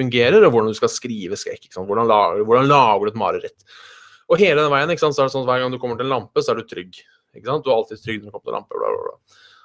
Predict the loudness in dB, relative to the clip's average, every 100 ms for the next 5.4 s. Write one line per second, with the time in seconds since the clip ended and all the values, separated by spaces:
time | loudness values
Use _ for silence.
0 | _ -2 2 2 2 2 0 2 -2 -2
1 | -2 -4 0 -2 -2 -6 _ -16 -16 -14
2 | -10 -8 -8 -2 0 0 -4 _ _ _
3 | -8 -8 -8 -4 -2 -2 -2 -12 -8 -2
4 | -2 -2 -8 -20 _ _ -10 -6 -6 -2
5 | -2 0 -2 -6